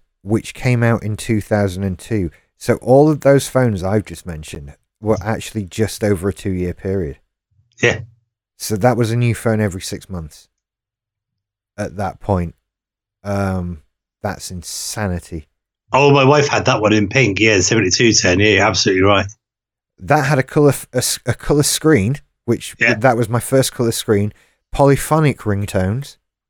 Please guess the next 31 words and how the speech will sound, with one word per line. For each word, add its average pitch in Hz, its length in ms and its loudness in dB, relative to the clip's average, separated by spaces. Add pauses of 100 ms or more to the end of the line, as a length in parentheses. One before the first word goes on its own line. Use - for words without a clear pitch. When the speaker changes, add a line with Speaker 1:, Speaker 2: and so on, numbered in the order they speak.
(420)
Speaker 1:
which, 101 300 -2
uh, - 60 0
Speaker 2:
Polyphonic 180 480 2 (100)
ringtones 185 720 4
Speaker 1:
meant 120 280 4
more 143 200 4
than 127 260 2
one 131 300 4
note 131 280 2
at 127 160 -2
a 117 60 -4
time. 110 420 0 (440)
Speaker 2:
<laughs> - 60 -4 (1500)
Speaker 1:
So 104 120 -8
you 104 160 -2
could 104 160 -10
have 113 260 -2
chords 117 580 4
or 101 340 -2 (340)
counter 127 340 -2
melodies, 104 560 -2
what 104 180 -2
have 101 220 -6
you, 120 160 0
all 131 160 6
those 107 240 2 (320)
wonderful 120 400 -2
musical 104 480 -4
things 95 340 -8
we 85 100 -12
have. 87 260 -8